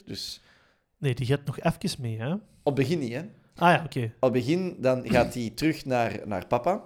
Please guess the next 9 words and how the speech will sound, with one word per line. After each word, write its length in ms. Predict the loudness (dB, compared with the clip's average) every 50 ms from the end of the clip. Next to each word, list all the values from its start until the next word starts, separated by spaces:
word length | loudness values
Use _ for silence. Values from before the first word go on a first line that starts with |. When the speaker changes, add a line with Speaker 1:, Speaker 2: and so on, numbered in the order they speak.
| -12 -12
Speaker 1:
naar 240 | -8 -4 -4 -2 -2
Andrew, 580 | -2 -2 -2 0 2 4 4 4 2 2 0 0
ehm, 760 | 0 0 0 -2 -2 -2 -2 -4 -4 -6 -8 -8 -10 -10 -12 -14 _ _ _
Speaker 2:
Tate. 300 | -8 -8 -8 -6 -4 -4 -4 -6 -8 -14 -18 -12 -6
Speaker 1:
eh, 260 | -2 -2 -2 -2 -2 -2
Andrew 280 | -2 -2 0 -2 -2
Stroud. 540 | -2 -2 0 2 4 4 2 0 -4 -8 -14 -14 -10 -2
<laughs> 140 | -2 -2 -2 -2 -12 -20 -20 -20 -20 -20 -20 -20 -20 -20 _ _
Eh, 320 | 6 8 10 10 10 10